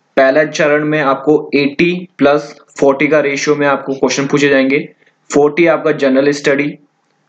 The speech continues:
जो कि यहाँ पे syllabus आपके सामने लिखा हुआ है, और eighty question रहेंगे agriculture part। तो मोटा मोटा अगर मैं आपको बताऊं तो हम ये कैसे cover करेंगे। general studies मैं आपको पढ़ाऊंगा, बहुत ही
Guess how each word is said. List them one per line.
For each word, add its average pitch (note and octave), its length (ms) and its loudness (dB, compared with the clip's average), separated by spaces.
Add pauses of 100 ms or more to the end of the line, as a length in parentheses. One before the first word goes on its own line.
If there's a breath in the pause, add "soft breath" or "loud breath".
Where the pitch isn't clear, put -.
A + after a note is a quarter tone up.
(140)
जो A#2+ 180 2
कि B2+ 140 0
यहाँ A#2+ 120 2
पे A#2+ 120 0
syllabus B2+ 540 0
आपके A#2 220 -2
सामने B2+ 400 2 (580 soft breath)
लिखा B2+ 240 2
हुआ D3 160 2
है, C#3 240 -6 (120)
और - 280 0
eighty D#3 320 0
question C#3 440 0
रहेंगे A#2+ 260 2
agriculture A#2+ 580 -2
part। B2+ 280 -2 (680)
तो E3 540 2 (260)
मोटा D#3 280 4
मोटा F#3 240 0
अगर F3 160 0
मैं E3+ 120 -2
आपको D#3+ 220 -2
बताऊं C#3 420 -4
तो D#3 160 0
हम D3 200 -2
ये D3+ 120 2
कैसे D3+ 280 -2
cover D#3 180 0
करेंगे। C#3 280 -2
general D#3 500 0
studies D#3+ 600 0
मैं C#3 120 0
आपको C3+ 220 -2
पढ़ाऊंगा, B2+ 540 -2 (360 loud breath)
बहुत B2 240 2
ही C3+ 120 2